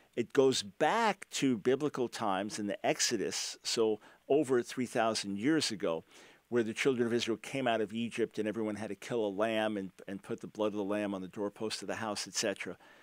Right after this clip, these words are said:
So you'd have this meal, and then you'd eat it with unleavened bread. So every year you'd have a meal to remember the Exodus,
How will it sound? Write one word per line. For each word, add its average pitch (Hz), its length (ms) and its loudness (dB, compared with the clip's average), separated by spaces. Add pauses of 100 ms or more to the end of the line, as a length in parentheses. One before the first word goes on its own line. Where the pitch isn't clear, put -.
(160)
So - 160 -2
you'd 123 160 0
have 127 320 2
this 117 240 2
meal, 127 500 4
and 117 160 -2
then 120 140 0
you'd 117 240 -4
eat 123 180 -2
it 113 140 -2
with 107 120 -6
unleavened 113 520 -2
bread. 113 360 2 (360)
So 123 220 0
every 135 260 2
year 123 360 2
you'd 113 280 -4
have 113 180 -4
a 110 60 -2
meal 113 520 2 (400)
to - 120 -4
remember 123 580 4
the 107 220 -2
Exodus, 104 720 0